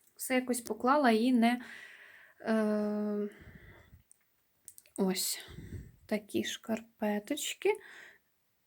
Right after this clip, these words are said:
Я їх зв'язала давно, але, м, якось, м,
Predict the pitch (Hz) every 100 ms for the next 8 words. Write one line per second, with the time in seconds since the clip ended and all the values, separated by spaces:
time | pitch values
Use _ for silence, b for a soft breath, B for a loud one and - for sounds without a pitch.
0 | _ _ 220 240 254 247 220 226 - -
1 | - 220 226 208 214 202 202 220 254 302
2 | 240 220 233 262 - - 247 240 226 233
3 | 233 226 - - 233 226 220 220 214 220